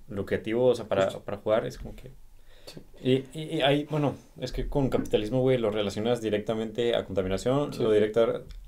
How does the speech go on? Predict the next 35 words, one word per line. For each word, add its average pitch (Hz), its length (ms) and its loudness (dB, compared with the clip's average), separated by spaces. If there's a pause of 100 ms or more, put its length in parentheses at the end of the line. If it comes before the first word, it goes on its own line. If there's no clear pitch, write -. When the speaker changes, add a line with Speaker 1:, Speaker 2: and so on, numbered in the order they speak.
(260)
Speaker 1:
relacionas 113 720 -2
directamente 110 540 0
a 107 40 6
explotación 107 680 -4
laboral, 101 520 2
Speaker 2:
Ujú. 117 180 -2 (260)
Speaker 1:
que 113 80 -6
al 107 60 -2
menos 131 180 -2
a 139 40 2
mí 120 360 -2 (640)
creo 113 240 -2
que 139 160 0
lo 123 140 2
que 117 100 -6
más 110 160 -2
me 127 120 -2
preocupa 120 680 -4 (300)
del 104 140 -8
capitalismo, 107 560 -2
o 98 80 -2
por 95 340 -4 (100)
lo 98 300 -6
que 101 120 -10
más 95 280 -2
me 117 80 -4
llamó 110 180 -4
la 117 60 0
atención, 110 380 -6 (520)
es - 380 -10 (160)
cómo 110 300 -2
puede 113 160 2
ser 113 240 -2
tan 107 320 -2
alienante 101 760 -2